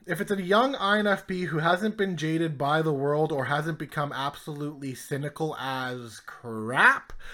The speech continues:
then yes. Do I want the kind of perfect soulmate? Yes. Ev-, or, like, the true love? Yes. I am a hopeless romantic.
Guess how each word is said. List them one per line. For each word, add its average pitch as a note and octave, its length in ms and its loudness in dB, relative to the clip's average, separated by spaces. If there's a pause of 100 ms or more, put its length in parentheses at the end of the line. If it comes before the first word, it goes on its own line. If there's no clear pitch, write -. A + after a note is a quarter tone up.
(260)
then F3 300 2
yes. B2 340 -4 (360)
Do A#3+ 500 2
I G3 640 6
want E3 760 4
the D#3 420 -2
kind D#3 260 0
of D3+ 80 -6
perfect D#3 380 -2
soulmate? C3 420 -4
Yes. A#2+ 540 -8
Ev-, D3+ 240 -4
or, C#3+ 320 0
like, C3 220 -2
the C3+ 80 -4
true C#3+ 240 -4
love? A#2+ 280 -2
Yes. A2+ 360 -8
I C3+ 160 -6
am C#3 140 -4
a C3 60 -4
hopeless C#3 380 -4
romantic. G#3+ 640 2